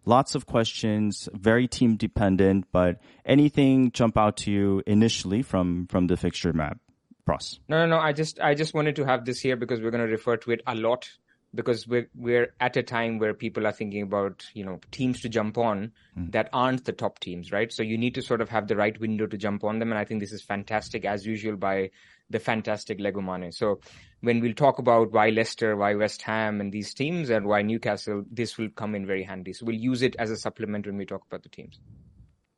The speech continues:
Speaker 1: Awesome. So moving fast, uh, very unlike us, uh, Pras. <laughs>
Speaker 2: Get right to it. <laughs>
Speaker 1: Okay. So here we have, uh, my wildcard team. Um,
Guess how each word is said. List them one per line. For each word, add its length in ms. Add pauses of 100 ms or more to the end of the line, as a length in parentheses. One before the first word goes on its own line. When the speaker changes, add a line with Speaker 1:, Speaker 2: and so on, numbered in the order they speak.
(680)
Speaker 1:
Awesome. 320 (100)
So 440 (920)
moving 200
fast, 400
uh, 180
very 340
unlike 440
us, 280
uh, 200
Pras. 580 (500)
<laughs> 60
Speaker 2:
Get 220
right 300
to 180
it. 160 (380)
<laughs> 120 (960)
Speaker 1:
Okay. 300 (400)
So 220
here 220
we 100
have, 260
uh, 400
my 420
wildcard 640
team. 460
Um, 600